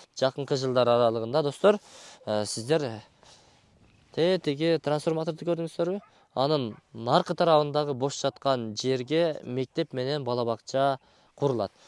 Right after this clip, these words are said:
Ошондо өтө жакын болуп калат. Кирип чыгып эле балдарыңыз окуй берет.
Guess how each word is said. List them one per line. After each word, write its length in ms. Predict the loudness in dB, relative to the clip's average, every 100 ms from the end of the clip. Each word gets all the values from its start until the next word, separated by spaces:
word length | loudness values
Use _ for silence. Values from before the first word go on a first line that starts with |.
| _ -6
Ошондо 580 | -2 -2 0 2 2 8
өтө 320 | 8 10 6
жакын 340 | 6 2 4
болуп 220 | 2 2
калат. 180 | -2 -6 -8 _ _ _ _ -20 -20 _ _
Кирип 240 | 2 2 2
чыгып 240 | 4 6
эле 240 | 6 6 8
балдарыңыз 540 | 6 6 4 4 -2 -2
окуй 220 | 0 2
берет. 240 | 2 0